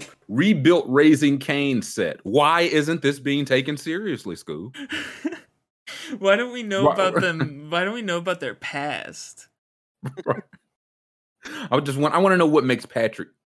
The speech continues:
Speaker 1: Patrick.
Speaker 2: I wanna know, I wanna know what made him anti-Semitic at that Raising Cane's table. I wanna know what made him
Speaker 1: That was a
Speaker 2: do that.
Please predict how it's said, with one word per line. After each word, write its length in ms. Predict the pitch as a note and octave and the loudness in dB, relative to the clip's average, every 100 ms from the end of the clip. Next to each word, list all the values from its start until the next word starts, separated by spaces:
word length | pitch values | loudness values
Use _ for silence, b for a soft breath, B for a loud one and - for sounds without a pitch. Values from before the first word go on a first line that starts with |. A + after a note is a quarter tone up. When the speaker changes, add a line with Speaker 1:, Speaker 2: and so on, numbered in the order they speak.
| _ - | _ -16
Speaker 1:
Patrick. 460 | - E2+ - - _ - | -16 -16 -20 -20 _ -6
Speaker 2:
I 100 | F#3 | -2
wanna 220 | G#3 B3 B3 | -2 -4 -4
know, 240 | A#3+ A#3 | -4 0
I 140 | F#3 | 0
wanna 240 | B3+ D4+ A3+ | 0 -2 -4
know 180 | G#3 F#3 | -6 -4
what 180 | E3+ D3+ | -6 -6
made 260 | D#3 D#3+ | -6 -8
him 200 | E3 D#3 | -8 -12
anti-Semitic 1000 | - C#3+ D3 C#3+ D3 - C#3 C#3 C3+ C3+ | -14 -14 -10 -10 -8 -8 -8 -8 -8 -8
at 160 | A#2+ - | -8 -6
that 180 | C#3+ A2 | -6 -6
Raising 400 | D3 D3 D3+ C#3+ | -4 -6 -8 -12
Cane's 460 | D#3 C#3 C#3 C3+ | -14 -12 -10 -10
table. 540 | - B2 G2 F2+ F2 D#2+ | -10 -10 -12 -12 -12 -8
I 100 | C#3+ | -8
wanna 180 | G3+ F#3 | -6 -6
know 140 | E3+ | -6
what 180 | D#3+ D3+ | -6 -8
made 260 | C#3 D3 D#3 | -8 -10 -8
him 120 | D#3 | -6
Speaker 1:
That 240 | F2+ G2+ | -4 -4
was 160 | F2 - | -4 -8
a 80 | E2 | -6
Speaker 2:
do 220 | D3 C#3+ | -6 -6
that. 380 | A#2+ A2+ F2 | -10 -12 -14